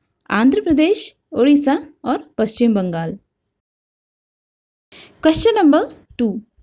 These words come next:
भारत में निम्नलिखित में से किस राज्य की तट रेखा सबसे लंबी है? ऑप्शंस हैं महाराष्ट्र, केरल, गुजरात, पश्चिम बंगाल। इसका सही आंसर है गुजरात। गुजरात राज्य की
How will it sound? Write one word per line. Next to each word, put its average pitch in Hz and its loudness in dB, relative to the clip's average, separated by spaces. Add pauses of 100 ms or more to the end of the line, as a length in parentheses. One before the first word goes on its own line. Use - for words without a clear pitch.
(240)
भारत 240 2
में 311 4 (160)
निम्नलिखित 381 2
में 269 2
से 277 2 (440)
किस 392 -2
राज्य 254 2
की 262 -2
तट 320 -2
रेखा 247 0
सबसे 339 -2 (160)
लंबी 202 0
है? 170 -6 (640)
ऑप्शंस 381 -4
हैं 311 4 (420)
महाराष्ट्र, 208 -2 (420)
केरल, 349 2 (480)
गुजरात, 214 -2 (400)
पश्चिम 285 2
बंगाल। 160 -8 (760)
इसका 277 0
सही 294 2
आंसर 415 0
है 330 4 (400)
गुजरात। 208 0 (1040)
गुजरात 294 2
राज्य 269 0
की 247 -2